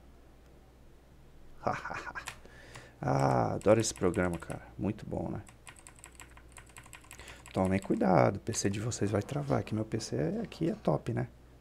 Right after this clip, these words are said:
Aí eu consigo fazer essas, essas estripulias aqui. Deixa eu ver a densidade.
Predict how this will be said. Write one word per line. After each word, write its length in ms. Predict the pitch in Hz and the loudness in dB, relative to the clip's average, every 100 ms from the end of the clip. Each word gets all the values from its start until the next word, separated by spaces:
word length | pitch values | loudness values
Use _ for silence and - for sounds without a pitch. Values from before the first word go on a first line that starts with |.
| - - - | -20 -16 -10
Aí 600 | 87 87 87 98 117 127 - - - - - - - - - - - - | -6 -2 0 0 0 -2 -8 -20 -20 -20 -20 -20 -20 -20 -18 -16 -16 -14
eu 120 | 113 | -14
consigo 600 | - - - - 123 123 - - - - | -8 -6 -4 -4 -4 -8 -12 -20 -20 -20
fazer 540 | - 117 113 110 113 | -4 -2 -2 -2 -4
essas, 680 | 113 - 117 117 - - - - - | -2 0 2 2 0 0 -2 -12 -12
essas 280 | - - 107 | -8 -2 -2
estripulias 680 | 110 - 117 - 123 120 131 | -2 -4 -6 -2 0 0 0
aqui. 320 | 131 - 98 - - - - - - - - - - - - - - - - - - | -2 -4 -6 -8 -20 -20 -20 -20 -20 -20 -20 -20 -20 -20 -20 -20 -20 -20 -20 -20 -18
Deixa 140 | - 107 | -10 -8
eu 40 | |
ver 160 | 104 101 | -4 -4
a 40 | |
densidade. 1000 | - 101 - 113 104 131 156 147 147 156 | -2 -2 -4 -6 -4 -2 -2 -2 -2 -6